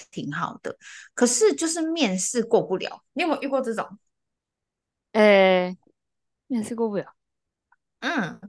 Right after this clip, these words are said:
Speaker 1: 朋友哦，朋友，就是有没有你朋友，就是他，他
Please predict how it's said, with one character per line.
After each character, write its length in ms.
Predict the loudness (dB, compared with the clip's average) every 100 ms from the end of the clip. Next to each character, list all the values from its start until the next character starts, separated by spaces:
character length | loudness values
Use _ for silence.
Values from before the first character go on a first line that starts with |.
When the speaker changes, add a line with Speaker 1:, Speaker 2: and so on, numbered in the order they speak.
| -20 _ _ _ _ _
Speaker 1:
朋 140 | 2
友 140 | 6 6
哦， 320 | 6 2 -4
朋 100 | -8
友， 240 | -6 -8 -10 -6
就 120 | -2
是 60 | 2
有 60 | 4
没 80 |
有 60 | 2
你 100 | 0
朋 140 | 0 0
友， 80 |
就 60 | 0
是 80 | -2 2
他， 160 | 2
他 180 | 4 0